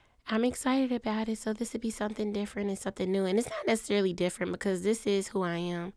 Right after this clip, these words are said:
This is literally the things that I do. And it's when I get free time for sure,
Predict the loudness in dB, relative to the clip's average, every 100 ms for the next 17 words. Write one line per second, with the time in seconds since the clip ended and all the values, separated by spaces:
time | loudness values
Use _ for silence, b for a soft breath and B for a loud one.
0 | b b b b 2 4 6 2 4 6
1 | 6 6 4 0 -4 0 0 2 0 0
2 | -2 -2 -2 -4 -8 b b b b b
3 | b _ _ _ 4 6 8 6 2 6
4 | 6 8 4 2 0 0 -2 -2 -2 -2
5 | -2 -4 -4 -2 -2 -4 -4